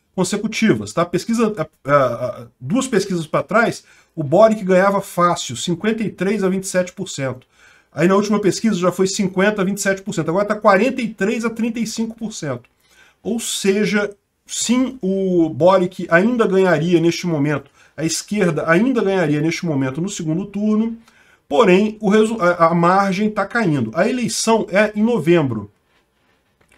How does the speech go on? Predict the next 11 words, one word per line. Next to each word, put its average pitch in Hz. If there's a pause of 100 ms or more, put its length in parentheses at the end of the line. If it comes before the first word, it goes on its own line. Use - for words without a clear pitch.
(400)
dia 170
vinte 214
e 202
um 208
de 208
novembro, 151
então 175
é 147
o 147
primeiro 175
turno, 143